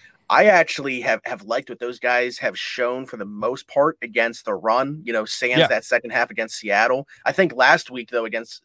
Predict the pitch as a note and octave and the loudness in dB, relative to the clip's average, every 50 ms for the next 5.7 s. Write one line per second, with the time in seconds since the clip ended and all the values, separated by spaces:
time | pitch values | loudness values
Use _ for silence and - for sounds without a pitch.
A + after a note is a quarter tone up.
0 | _ _ - C#3+ D3+ D3 B2+ A2 A2+ A2 A#2+ A#2+ C3+ B2+ A2+ A2+ - - A2+ G2 | _ _ -12 -8 -8 -6 -6 -8 -6 0 2 2 4 2 2 -2 -4 -4 -4 -4
1 | G2 - - - - C#3 C3+ A2+ B2 B2+ B2 - - C3 B2 A#2 G#2+ G#2+ - - | -4 -6 -10 -10 -8 -8 -6 -6 -6 -8 -8 -2 0 0 0 0 -2 -12 -10 -10
2 | B2+ - - B2 A#2 A2 A2 A2 A2+ A#2+ A#2+ A#2 G2+ - - - - - _ E2+ | -10 -10 -10 -10 -8 -6 -4 0 2 2 2 2 0 -4 -12 -20 -20 -20 _ -20
3 | F#2 - - - D3 D#3+ E3 C3+ B2 A#2+ A#2 A2 G#2 A#2 G#2+ - - G#2+ A#2 G2+ | -18 -16 -4 0 2 2 2 2 0 0 -2 0 2 2 2 2 0 -2 -4 -4
4 | G2 G#2 A2+ A#2+ A#2+ A2+ G#2+ G#2+ - - A#2 B2 B2+ G#2+ F2 F#2 - - G2+ G2 | -4 -4 -2 -2 -2 -2 -4 -6 -2 2 4 4 4 4 2 -2 -8 -12 -14 -14
5 | A#2 - - B2+ A#2+ A#2 A#2+ A2+ G2 G#2 A#2+ A#2+ G#2+ G2+ | -10 -6 -6 -6 -4 -4 -4 -4 0 2 2 2 2 2